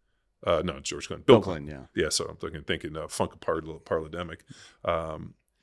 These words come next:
Speaker 1: Bill Clinton, uh, I, so I was super fortunate when we were doing, uh, a bunch of contracting
Speaker 2: Mm.
Speaker 1: stuff. We got invited to do, uh, the West Wing tour.
Speaker 2: Mm.
Speaker 1: And as you walk into the Oval Office, you realize there's no corner in the Oval Office.
Speaker 2: Right.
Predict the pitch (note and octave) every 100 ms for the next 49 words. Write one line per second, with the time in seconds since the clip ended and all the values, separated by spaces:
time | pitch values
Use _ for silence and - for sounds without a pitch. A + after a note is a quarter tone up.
0 | _ G#2+ C3 C#3 - D#3+ D#2+ D#2 - _
1 | - E2+ D#2 - G#2+ F#2+ - _ _ -
2 | - G2 G#2+ G2 - - - - F2 -
3 | D#2 E2+ F2 E2+ E2+ E2+ E2+ E2 D#2+ E2
4 | E2 E2+ E2+ - E2+ D#2+ D#2+ - F2+ F2
5 | D#2 - - - - - F#2 E2+ E2 E2+
6 | D#2+ D#2 D#2 D#2+ E2 F2 D#2 E2 E2+ D#2+
7 | D#2+ - - - F#2 G2 - - - -
8 | F2 E2+ E2 D#2+ E2 F2+ F#2+ G#2+ F2 F2+
9 | F2 E2+ E2 D#2 - - E2 E2 D#2 D2
10 | D#2 - _ - F#2 F2+ D#2+ - D#2 D2
11 | D2 D#2+ F2 E2 - - - - C#2